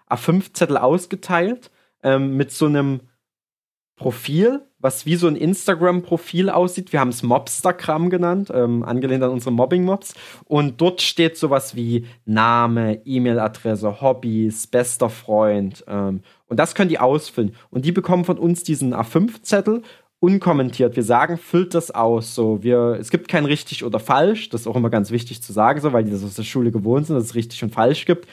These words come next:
Das gibt's in unseren Workshops nicht. Ähm, es gibt kein richtig oder falsch. Ähm, f-, ähm, füllt das einfach aus. Und dann kommen ganz oft Rückfragen so, „Ah, ich weiß jetzt grad meine E-Mail-Adresse nicht“ oder „Ich weiß meine Telefonnummer nicht, darf ich nicht mehr auf dem Handy nachgucken“ und so weiter.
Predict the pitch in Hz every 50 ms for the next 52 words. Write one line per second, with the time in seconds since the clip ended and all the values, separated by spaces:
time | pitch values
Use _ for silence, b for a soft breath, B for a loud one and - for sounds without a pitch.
0 | B B B _ - - 147 - - - 165 151 147 - 127 143 120 123 135 131
1 | - - - - - 147 175 185 - B B B B B B - 131 139 120 117
2 | B B B - 127 - 180 - - 185 156 147 151 147 - - 151 147 127 117
3 | 113 113 - 135 131 156 202 233 226 - - - - _ 147 147 151 147 147 -
4 | - - - - - - - _ - - _ _ _ _ - 135 127 131 131 123
5 | 123 120 120 - 180 190 175 170 - - 147 147 - 127 - 101 110 120 120 B
6 | B B B - 139 147 160 170 175 165 175 165 170 - 156 - - - 175 175
7 | 175 - - 180 170 165 156 143 151 B B B B B _ 139 160 - - 143
8 | 156 - 160 - - 170 151 - 147 143 147 - 143 143 151 151 147 135 123 -
9 | - 131 127 123 - 131 120 117 113 117 - 147 139 147 - 151 147 143 147 147
10 | 135 - 151 139 117 - - 147 151 151 147 139 131 120 117 117 117 139 143 151
11 | 147 147 - 165 151 147 147 143 139 - 143 143 151 147 143 135 131 131 127 139
12 | 156 - - - 147 - 135 127 120 117 123 120 113 110